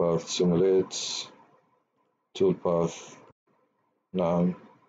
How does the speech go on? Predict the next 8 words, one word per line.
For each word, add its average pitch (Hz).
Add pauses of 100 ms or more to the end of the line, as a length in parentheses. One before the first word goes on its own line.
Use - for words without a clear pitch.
(680)
وهذا 107
يكون 87 (160)
الشكل 78
ال-، 76 (1000)
والشغل 90
ماكينة 95
أربعين 92
ستين. 76